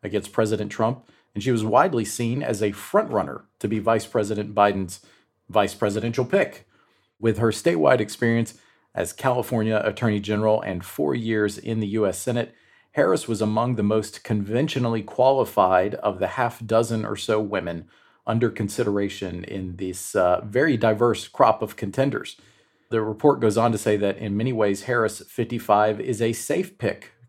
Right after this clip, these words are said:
because she is broadly popular in the Democratic Party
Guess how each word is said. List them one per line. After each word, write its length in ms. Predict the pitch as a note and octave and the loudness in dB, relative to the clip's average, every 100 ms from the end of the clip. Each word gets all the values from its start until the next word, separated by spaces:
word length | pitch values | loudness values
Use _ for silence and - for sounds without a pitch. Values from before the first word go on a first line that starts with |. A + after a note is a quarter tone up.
| - | -10
because 260 | G2+ A2 | -4 -2
she 160 | - A2 | -2 -4
is 140 | G2 | -4
broadly 440 | F#2 G#2+ A#2 A#2+ A2 | 2 6 6 4 -4
popular 560 | - A2 - G#2 F#2+ | 2 0 0 -4 -4
in 200 | - G#2+ | -4 -4
the 60 | G2+ | -4
Democratic 560 | G#2+ B2+ B2 C3 B2+ - | -2 -4 0 -2 -2 0
Party 360 | A2 G2+ G2 | 0 0 -6